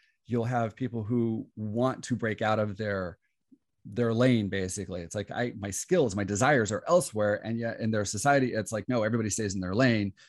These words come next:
Nobody can do anything else." That will create it as well, because then you feel like, "Okay, well, I'm just not good enough." And I think there's been, there's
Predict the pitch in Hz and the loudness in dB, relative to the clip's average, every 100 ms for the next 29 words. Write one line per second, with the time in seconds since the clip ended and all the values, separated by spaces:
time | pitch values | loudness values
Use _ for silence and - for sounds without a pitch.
0 | _ 113 113 107 101 113 104 95 110 117 | _ 0 2 0 -2 0 -2 -2 -2 0
1 | 98 - _ - 135 127 127 - - 147 | -2 -6 _ 2 2 4 -2 -4 0 2
2 | 131 107 98 170 147 123 117 107 110 107 | 4 2 2 4 4 2 -2 0 -2 -2
3 | 101 113 104 104 107 95 98 98 101 - | -2 -2 -2 -4 -6 -4 -2 -4 -4 -8
4 | 101 95 87 - 120 113 92 85 80 - | -6 -6 -6 -2 0 2 0 -4 -10 -14
5 | _ _ 120 120 110 151 139 120 131 123 | _ _ 2 2 4 2 2 2 4 2
6 | 120 - 110 120 107 - | 2 -4 -2 -2 -2 -8